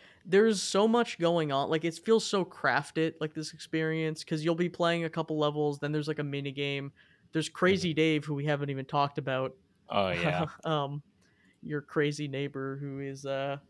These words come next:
Speaker 1: quite the character.
Speaker 2: Yeah, I really like Crazy Dave. I thought it was, you know, it, it was, it was a,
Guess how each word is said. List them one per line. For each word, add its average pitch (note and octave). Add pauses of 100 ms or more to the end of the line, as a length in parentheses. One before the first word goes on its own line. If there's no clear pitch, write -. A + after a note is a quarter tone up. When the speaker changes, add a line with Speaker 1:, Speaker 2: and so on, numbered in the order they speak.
(460)
Speaker 1:
quite F#3+
the E3+
character. D3+ (920)
Speaker 2:
Yeah, G2
I G#2+
really F3
like F#2
Crazy F2
Dave. F2
I A2
thought C3+
it C#3
was, B2+ (460)
you D3+
know, D3+ (100)
it, -
it G#3+
was, - (120)
it F#3
was G#3+
a, D3+